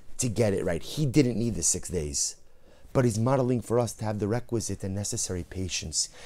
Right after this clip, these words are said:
You know, we had in Daf Yomi just a few days ago that one of the first mitzvos that HaKadosh Baruch Hu gave us upon entering into the land of Israel, actually, as before we entered in, one of the first mitzvos was the mitzvah of Arla,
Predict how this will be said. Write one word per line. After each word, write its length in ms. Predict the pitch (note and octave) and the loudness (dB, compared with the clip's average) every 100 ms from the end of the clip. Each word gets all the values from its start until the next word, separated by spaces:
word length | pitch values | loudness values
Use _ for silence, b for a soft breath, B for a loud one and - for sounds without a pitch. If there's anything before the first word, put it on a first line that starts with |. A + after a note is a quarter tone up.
| B | B
You 60 | B2+ | 4
know, 60 | |
we 60 | B2 | 4
had 160 | A#2+ C#3 | 6 6
in 100 | B2+ | 6
Daf 180 | A#2 | 2
Yomi 180 | C3+ B2+ | 2 2
just 240 | A2+ - A#2+ | 0 -4 -2
a 20 | |
few 140 | B2 | 0
days 240 | A2 A2 F#2 | 2 0 0
ago 300 | F#2 F2+ - - - - - - - - B B B B | 0 0 -2 -14 -16 -16 -16 -16 -10 -10 B B B B
that 180 | C#3 A#2+ | 2 4
one 140 | C3+ | 4
of 80 | B2+ | 4
the 80 | C3 | 2
first 320 | - E3 - | 0 -2 0
mitzvos 520 | D3 - - A2 - | 0 0 2 2 2
that 160 | F#2 G#2 | -2 -2
HaKadosh 260 | A2 A2 | -4 0
Baruch 220 | - C3+ | 2 2
Hu 80 | B2+ | 0
gave 260 | A2 G#2+ F#2+ | 0 0 0
us 120 | F2 | -4
upon 240 | G2+ G2+ - | -4 -4 -2
entering 380 | B2+ A#2 A#2 G#2+ | -4 -2 -2 -2
into 200 | G2+ F2+ | -2 -2
the 60 | |
land 260 | F#2 F#2+ F2+ | 0 0 0
of 80 | F2+ | -2
Israel, 240 | D#2+ D#2+ | -2 -2
actually, 300 | G#2 - G2+ - | -2 0 0 6
as 280 | C#3+ C3 | 6 6
before 480 | G#2 - A#2 - F3+ | 2 0 0 8 8
we 120 | E3+ | 8
entered 300 | G2+ G2+ F2 | 4 -2 -2
in, 200 | E2 D#2 - B B B | -2 -2 -6 B B B
one 120 | D3+ | 4
of 40 | |
the 80 | D#3 | 4
first 260 | F3 E3 D3+ | 4 2 2
mitzvos 280 | D3 C#3 | 0 -2
was 120 | C3+ A#2 | -2 0
the 60 | |
mitzvah 240 | C#3 - C#3 | 0 4 2
of 100 | - | 4
Arla, 400 | B2+ A#2+ E2+ C#2+ | 2 4 2 -4